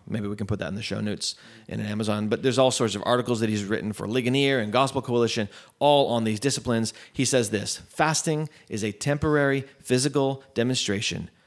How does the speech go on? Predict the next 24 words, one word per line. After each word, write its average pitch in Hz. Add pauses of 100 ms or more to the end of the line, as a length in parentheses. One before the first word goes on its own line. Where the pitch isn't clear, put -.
(320)
that 104
we 127
believe 120
the -
truth -
declared 110
by 110
the 107
gospel, 101 (340)
namely 117
that 104 (220)
man 113
shall 131
not 123
live 110
by 101
bread 117
alone, 104 (400)
but 98
by 98
every 110
word 104
that 85
comes 104